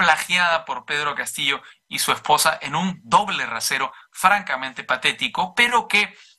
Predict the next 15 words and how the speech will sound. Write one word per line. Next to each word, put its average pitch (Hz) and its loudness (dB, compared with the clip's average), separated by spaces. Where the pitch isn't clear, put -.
por 160 -2
las 156 0
costumbres 147 -2
de 147 2
tomar 147 2
partido 131 -4
en 131 -8
la 131 -2
política 147 0
peruana 151 2
se - 0
ha 151 4
vuelto 151 -2
absolutamente 127 -2
común. 107 -6